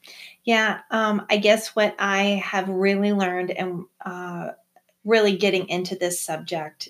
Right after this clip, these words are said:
deeply, um, for so long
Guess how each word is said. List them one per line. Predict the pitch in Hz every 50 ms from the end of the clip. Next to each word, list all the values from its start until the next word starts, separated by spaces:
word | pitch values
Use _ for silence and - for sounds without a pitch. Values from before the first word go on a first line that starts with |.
| _ 170
deeply, | 180 175 175 175 - 175 175 165 160 160 170 - _ _ _ _ _ _ _ _ _ -
um, | 190 190 180 180 175 175 175 170 165 170 175 180 _ _ _ _ _ _ _ _
for | - 208 190
so | 190 - 214 196 190
long | 185 180 180 175 175 175 170 170 175 175 -